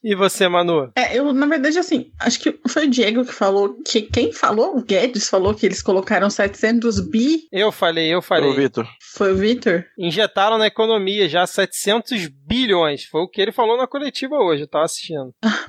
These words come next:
Speaker 2: porque, assim, eu acabei de entrar no, o Siga Brasil, que é o, o portal de orçamento público federal. Até o momento, até, então, até março, o governo federal gastou oitocentos e trinta e quatro bi pagos. Tipo, pra, em tudo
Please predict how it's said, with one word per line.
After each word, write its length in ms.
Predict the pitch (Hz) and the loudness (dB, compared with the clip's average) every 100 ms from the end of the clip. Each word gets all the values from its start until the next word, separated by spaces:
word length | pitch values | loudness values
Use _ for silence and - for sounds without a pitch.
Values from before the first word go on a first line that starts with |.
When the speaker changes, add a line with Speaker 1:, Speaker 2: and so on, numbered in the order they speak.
| - | -2
Speaker 2:
porque, 220 | 254 - | 0 2
assim, 260 | 277 277 | 0 0
eu 100 | 226 | 0
acabei 340 | 208 226 208 240 | 2 0 2 2
de 100 | 269 | 2
entrar 320 | 285 277 214 | 0 2 0
no, 380 | 208 202 185 175 | 0 -6 -8 -6
o 40 | 202 | -2
Siga 280 | - 220 | 0 0
Brasil, 400 | 220 208 208 208 | 2 2 2 -2
que 120 | 262 214 | 0 2
é 40 | |
o, 460 | 190 185 175 170 170 180 - | 4 2 0 -6 -10 -12 -4
o 460 | 180 156 - 190 - | 0 0 0 -6 -2
portal 300 | 165 165 175 | 0 2 2
de 120 | 175 | 2
orçamento 540 | 185 185 196 175 170 | 0 2 0 0 -2
público 400 | - 196 208 247 | -4 -4 -4 -6
federal. 460 | - 175 175 - - - | 0 0 2 -2 -4 -4
Até 360 | 240 294 269 | -4 -2 0
o 120 | 339 466 | 0 0
momento, 500 | 392 254 208 247 262 | 0 0 0 -2 0
até, 360 | - - 226 | 0 2 2
então, 260 | 226 226 202 | 0 2 0
até 220 | 214 247 | 2 0
março, 580 | 320 202 180 - - 302 _ _ | 2 2 0 -2 -8 -10 _ _
o 80 | 214 | -2
governo 320 | 202 202 214 | 0 0 0
federal 540 | 254 254 247 247 196 196 | 2 2 2 2 2 2
gastou 680 | 208 240 - 208 185 214 - _ - | 0 -2 -2 -2 0 -4 -8 _ -2
oitocentos 760 | 214 226 233 - 226 302 311 | 0 0 0 0 0 2 0
e 60 | 277 | 0
trinta 300 | - 269 277 | 0 0 0
e 40 | |
quatro 480 | 247 247 247 - 330 | 0 -2 0 -2 0
bi 380 | 233 202 170 - _ | 0 0 -4 -12 _
pagos. 680 | 262 214 170 156 - - - _ | 0 0 0 -6 -12 -16 -20 _
Tipo, 600 | - 202 - 214 175 - _ _ | -4 -4 0 2 2 -4 _ _
pra, 120 | 233 | 0
em 180 | 220 262 | 2 0
tudo 440 | 320 247 165 170 | 2 0 0 -4